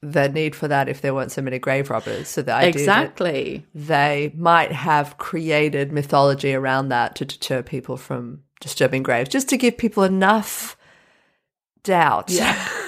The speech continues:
Speaker 1: <laughs> You know, to maybe
Speaker 2: But like I
Speaker 1: not.
Speaker 2: said, this was, like, these inscriptions and things like this on, on tombs in Egypt, considering how many of them have been unearthed, are very rare. And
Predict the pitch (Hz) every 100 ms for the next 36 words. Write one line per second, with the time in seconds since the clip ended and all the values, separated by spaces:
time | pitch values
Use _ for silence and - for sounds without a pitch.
0 | - 453 247 571 - - - - _ -
1 | 190 180 160 160 160 180 180 359 359 349
2 | 311 339 381 294 196 233 254 285 285 277
3 | 254 254 254 294 277 - 180 175 - 180
4 | 202 202 175 175 175 175 170 175 175 -
5 | 170 165 165 160 - - 160 160 170 156
6 | 156 156 - 160 160 156 156 - - 180
7 | 170 180 185 175 - 175 165 165 165 160
8 | 156 156 160 151 147 156 160 156 - 160
9 | 156 160 165 165 160 156 143 185 - -
10 | - - - - _ - 208 196 180 185
11 | 233 214 202 196 185 165 165 - - -
12 | - _ _ _ _ _ _ - 196 190
13 | 185 180